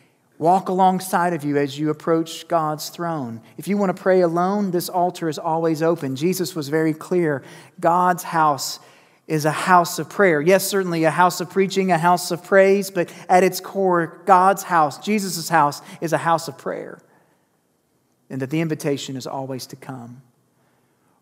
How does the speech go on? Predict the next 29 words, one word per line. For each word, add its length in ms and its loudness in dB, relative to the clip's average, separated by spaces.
We're 120 0
gonna 200 0
let 200 4
a 60 -2
song 500 2
be 140 -2
played, 460 0
but 120 -4
it's 180 -4
truly 460 -6
more 340 -2
about 280 -2
a 60 -8
concert 600 -6
of 140 -16
prayer. 440 -14
And 60 -16
if 80 -16
I 120 4
could 120 -4
have 220 -2
my 140 -2
deacon 360 -4
brothers 380 -2
just 160 -12
to 60 -8
come 340 -6
and 140 -8
be 300 -4